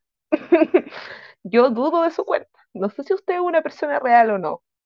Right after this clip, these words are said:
o si es quien usted dice quién es. Pero, ¿sabéis lo que más me llega a mi cuenta? Y no ahora en la de Morrigan nomás,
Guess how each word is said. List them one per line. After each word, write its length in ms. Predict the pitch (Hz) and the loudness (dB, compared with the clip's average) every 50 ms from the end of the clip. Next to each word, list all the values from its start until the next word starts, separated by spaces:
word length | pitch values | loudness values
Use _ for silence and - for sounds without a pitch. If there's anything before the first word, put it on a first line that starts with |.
| _ _ _ _ _ _ _ _ | _ _ _ _ _ _ _ _
o 140 | - - 214 | -8 -8 -8
si 180 | - - 233 | -4 -2 -2
es 120 | 233 220 226 | -2 -2 -2
quien 220 | _ 240 226 220 | _ -2 0 0
usted 260 | 220 220 - 233 208 | -2 -2 -2 -2 -2
dice 220 | 208 214 - 220 196 | -2 -2 -4 -4 -4
quién 140 | 202 175 | -4 -6
es. 120 | - 170 - _ _ _ _ _ _ _ _ _ _ _ _ _ _ _ _ _ _ _ | -8 -10 -12 _ _ _ _ _ _ _ _ _ _ _ _ _ _ _ _ _ _ _
Pero, 520 | _ 285 320 339 285 240 214 214 254 - - _ _ _ _ _ _ _ _ _ _ _ _ _ _ _ - - | _ 4 4 6 6 6 4 4 0 -2 -4 _ _ _ _ _ _ _ _ _ _ _ _ _ _ _ -6 0
¿sabéis 280 | - 269 392 427 349 262 | 2 4 6 6 6 6
lo 120 | 214 196 | 4 2
que 140 | 190 190 190 | 2 0 0
más 200 | 190 180 196 185 | 0 -2 -2 -2
me 200 | 196 185 180 165 | -6 -6 -6 -4
llega 720 | 160 165 170 190 190 208 208 208 220 226 240 247 247 247 | -4 -2 0 0 2 2 4 4 4 2 2 2 0 0
a 140 | - - 240 | 0 0 0
mi 120 | 226 220 | 0 2
cuenta? 320 | 214 - 247 254 240 - - - | 4 2 2 4 4 0 2 2
Y 120 | 240 226 | 2 2
no 260 | 214 208 214 233 269 294 | 4 4 6 6 6 6
ahora 300 | 311 302 302 330 370 381 | 6 6 6 6 6 6
en 60 | 381 370 | 6 6
la 100 | 359 349 | 6 4
de 100 | 349 359 | 4 2
Morrigan 460 | 339 339 381 415 440 415 392 403 403 403 | 0 0 0 4 4 4 4 2 0 0
nomás, 460 | 403 427 453 453 - 233 180 202 233 | -2 -2 0 2 2 4 4 2 0